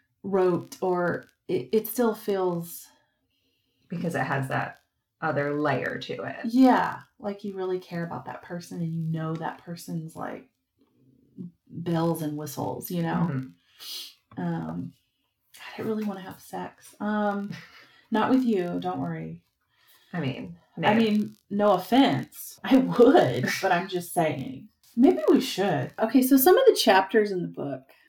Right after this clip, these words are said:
Speaker 1: are pretty funny. One is stroking his heart on. <laughs> Men do have emotions.
Speaker 2: What?
Speaker 1: They do.
Speaker 2: No.
Speaker 1: Yes.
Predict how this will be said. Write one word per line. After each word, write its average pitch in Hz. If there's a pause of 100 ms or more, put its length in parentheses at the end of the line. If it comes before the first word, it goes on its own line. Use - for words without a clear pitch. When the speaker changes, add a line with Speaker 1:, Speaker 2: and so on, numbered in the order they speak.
Speaker 1:
are 202
pretty 202
funny. -
One 247
is 220
stroking 226
his 214
heart 202
on. 190 (1160)
<laughs> 359 (880)
Men 277
do 233
have 254
emotions. 262
Speaker 2:
What? 466
Speaker 1:
They 240
do. 226
Speaker 2:
No. 151
Speaker 1:
Yes. 185